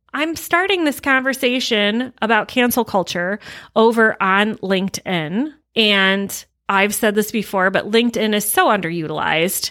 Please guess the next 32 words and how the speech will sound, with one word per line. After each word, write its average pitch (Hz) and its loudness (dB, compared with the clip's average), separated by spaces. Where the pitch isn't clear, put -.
when 202 2
it 180 0
comes 185 0
to 175 0
a 190 0
platform 185 -2
for 185 0
so-, 175 2
businesses 180 0
for 180 -4
social 175 0
media. 165 0
So - 0
if 208 0
we're 226 0
not 311 2
already 254 0
connected 175 -2
over 202 0
on 240 4
LinkedIn, 175 0
look 196 0
me 277 2
up. 214 2
I 190 -2
am 233 4
Casey 277 0
Gromer. 180 0
I 208 2
want 202 0
you 269 2
to 226 4